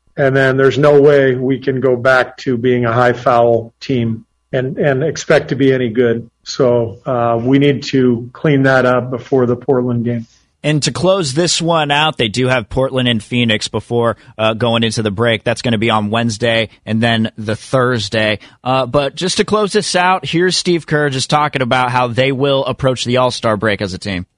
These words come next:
Speaker 1: I think everybody's looking forward to the All-Star, uh, break, and everybody will benefit from it, uh, across the league.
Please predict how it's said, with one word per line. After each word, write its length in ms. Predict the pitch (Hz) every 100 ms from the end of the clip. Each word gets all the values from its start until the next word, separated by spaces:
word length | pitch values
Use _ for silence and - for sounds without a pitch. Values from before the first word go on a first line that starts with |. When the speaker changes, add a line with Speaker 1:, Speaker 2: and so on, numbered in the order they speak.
| -
Speaker 1:
I 60 |
think 160 | 226 170
everybody's 420 | 170 165 170 156
looking 240 | 165 147
forward 280 | 143 156 147
to 40 | 139
the 120 | 139
All-Star, 640 | 139 139 160 135 127 123 _ _
uh, 160 | 139 123
break, 480 | 123 131 139 - -
and 260 | 147 127 123
everybody 460 | 131 135 127 127
will 160 | 127 123
benefit 500 | 117 123 123 139 117
from 240 | - 123
it, 160 | 127 135 _ -
uh, 200 | 123 120
across 380 | - 135 123 -
the 100 | 120
league. 420 | 127 123 123